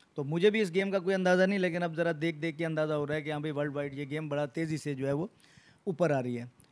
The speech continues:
इसी तरह अगर फुटबॉल, क्रिकेट या हॉकी है, तो वो जो लोग जो इसको प्रोफेशन अपनाना चाहते हैं, जैसे कोई मेडिकल का स्टूडेंट है, इंजीनियरिंग का स्टूडेंट है,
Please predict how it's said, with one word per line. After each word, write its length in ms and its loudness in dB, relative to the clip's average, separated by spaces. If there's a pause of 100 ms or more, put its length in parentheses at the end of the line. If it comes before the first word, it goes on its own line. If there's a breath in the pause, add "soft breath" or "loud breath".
इसी 160 0
तरह 160 4
अगर 160 4
फुटबॉल, 460 4
क्रिकेट 460 -2
या 240 2
हॉकी 320 -2
है, 120 0
तो 120 -2
वो 200 2
जो 220 0
लोग 260 4
जो 200 2 (320 loud breath)
इसको 220 2
प्रोफेशन 600 0 (260)
अपनाना 360 0
चाहते 300 -2
हैं, 80 0
जैसे 240 2
कोई 140 -2 (140)
मेडिकल 400 -2
का 100 -2
स्टूडेंट 440 -4
है, 140 0
इंजीनियरिंग 420 -4
का 60 -2
स्टूडेंट 400 -8
है, 80 -10